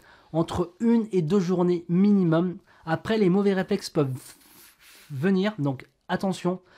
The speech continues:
Moi, ça m'arrive déjà de prendre des ronds-points à contresens. Il y a toujours ces vieux réflexes, euh, on va dire à la française, à la belge, à la,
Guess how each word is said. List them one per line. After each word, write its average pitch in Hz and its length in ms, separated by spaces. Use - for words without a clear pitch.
Moi, 139 100
ça 151 120
m'arrive 147 240
déjà 147 160
de 139 80
prendre 147 220
des 139 80
ronds-points 139 340
à 143 60
contresens. 156 580
Il 139 60
y - 20
a - 20
toujours 180 280
ces 143 160
vieux 135 240
réflexes, 160 500
euh, 135 220
on 123 80
va 131 100
dire 139 200
à - 20
la 131 100
française, 147 520
à 139 40
la 127 120
belge, 143 420
à 135 80
la, 120 180